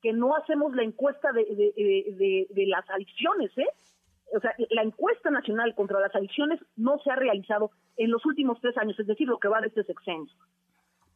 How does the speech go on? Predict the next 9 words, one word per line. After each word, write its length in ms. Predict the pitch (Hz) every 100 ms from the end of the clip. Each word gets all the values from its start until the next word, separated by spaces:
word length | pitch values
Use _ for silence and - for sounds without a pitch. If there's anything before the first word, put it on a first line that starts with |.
| -
¿Por 180 | 196 196
qué? 80 | 427 571 -
Yo 80 | 202
no 120 | 208
lo 100 | 233
sé. 140 | - 359 494 _ _ _
Me 140 | 220
gustaría 480 | 233 247 - 240 277
saber 340 | 269 254 285